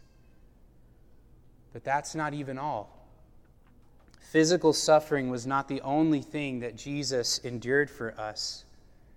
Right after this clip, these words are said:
He also suffered shame. Look back at verses sixteen through twenty.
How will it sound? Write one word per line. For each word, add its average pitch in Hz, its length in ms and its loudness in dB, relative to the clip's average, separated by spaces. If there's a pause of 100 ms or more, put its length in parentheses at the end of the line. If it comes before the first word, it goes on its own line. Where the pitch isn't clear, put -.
(340)
He 135 160 -6
also 147 460 4
suffered 131 600 -4 (560)
shame. 127 560 -4 (1160)
Look 139 180 -4
back 151 260 4
at 131 120 4
verses 135 400 2
sixteen 143 600 -4
through 117 180 -8
twenty. 127 420 -6